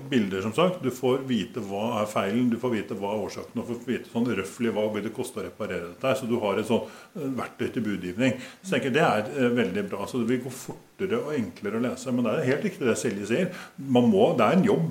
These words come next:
ikke sant? Du skal jo kjøpe dette her, så du kan ikke liksom bare gå på visning og tenke, «Ja, men dette går sikkert kjempefint.» Eh, så, så jeg tenker at det, det er viktig også å sette seg ned og, og lese det man skal, eh, skal, eh, eller tilstandsrapport på det man ønsker å kjøpe.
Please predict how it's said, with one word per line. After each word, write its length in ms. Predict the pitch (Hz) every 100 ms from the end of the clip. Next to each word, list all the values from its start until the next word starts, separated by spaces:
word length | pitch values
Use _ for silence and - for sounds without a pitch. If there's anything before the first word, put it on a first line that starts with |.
| -
ikke 100 | 127
sant? 140 | 147 127
Du 60 |
skal 180 | 113 120
jo 120 | -
kjøpe 300 | 170 113 - 101
dette 160 | -
her, 160 | 120 156
så 100 | 139
du 100 | 120
kan 140 | - 95
ikke 140 | 170
liksom 140 | 117 123
bare 140 | 104 98
gå 80 | 90
på 80 | 110
visning 320 | 104 87 101
og 80 | 95
tenke, 240 | 101 87
«Ja, 140 | 123 143
men 80 | 110
dette 220 | - 101
går 80 | 113
sikkert 240 | 110 107
kjempefint.» 480 | 113 98 98 202 254 - - - - -
Eh, 260 | 131 131 127
så, 220 | 156 156
så 140 | 131
jeg 100 | 143
tenker 240 | 139 120 123
at 100 | 120
det, 80 | 131 127
det 80 | 123
er 160 | 131 135
viktig 280 | 147 - 113
også 140 | -
å 60 | 143
sette 380 | - - - 95
seg 200 | 113 107
ned 280 | 120 131 127
og, 200 | 120 123
og 80 | 120
lese 500 | 123 113 90 - 110
det 120 | 104
man 220 | 104 104 101
skal, 360 | - 104 98 107
eh, 400 | 110 101 98 101 95
skal, 260 | - 98 95
eh, 1300 | 95 101 98 101 104 101 98 107 107 107 107 123 139
eller 160 | 127 120
tilstandsrapport 640 | 131 117 98 113 101 -
på 80 | 110
det 100 | 101
man 160 | 107 98
ønsker 240 | - 107
å 40 | -
kjøpe. 340 | 95 - 110